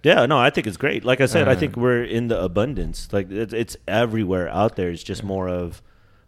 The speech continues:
Speaker 1: people, like you said, voting with their dollar, and then not necessarily demanding it. It's just kinda in lockstep with how restaurants are evolving, evolving together, essentially,
Speaker 2: Mm-hmm.
Speaker 1: through the education, or if it's just, you know, the exposure of it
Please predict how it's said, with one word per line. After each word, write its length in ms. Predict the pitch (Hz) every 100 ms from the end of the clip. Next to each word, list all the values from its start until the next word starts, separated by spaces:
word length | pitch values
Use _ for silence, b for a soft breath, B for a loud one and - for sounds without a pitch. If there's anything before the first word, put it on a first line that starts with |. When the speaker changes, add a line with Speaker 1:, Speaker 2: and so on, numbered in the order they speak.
| -
Speaker 1:
people, 640 | 117 107 95 92 90 87 85
like 180 | 85
you 60 | 85
said, 220 | 135 85
voting 200 | 85 85
with 120 | 85 90
their 80 |
dollar, 460 | 87 92 87 87 85 B B B -
and 180 | 107 98
then 360 | 95 90 92 - _ - 76
not 260 | 101 139 131
necessarily 320 | 127 131 104
demanding 440 | 87 92 101 120 127
it. 200 | 139 - -
It's 140 | -
just 200 | - 104
kinda 320 | - 101 92 92
in 140 | 92
lockstep 560 | 95 92 - - 90 -
with 140 | 85
how 140 | 85 80
restaurants 440 | 82 82 82 78
are 60 | 82
evolving, 500 | 80 90 85 85 82 b b b 98
evolving 420 | 95 98 90 92
together, 340 | 92 117 87
essentially, 460 | 82 85 78 73 76 _
Speaker 2:
Mm-hmm. 120 | 110 98
Speaker 1:
through 280 | 92 90
the 100 | 85
education, 540 | 85 82 110 127 120 113
or 280 | 104 101 98
if 160 | 92 95
it's 140 | -
just, 320 | 98 90 - b b b b b
you 100 | - 92
know, 120 | 82
the 100 | 90
exposure 580 | 82 - 113 110 90 82
of 120 | 71
it 140 | 65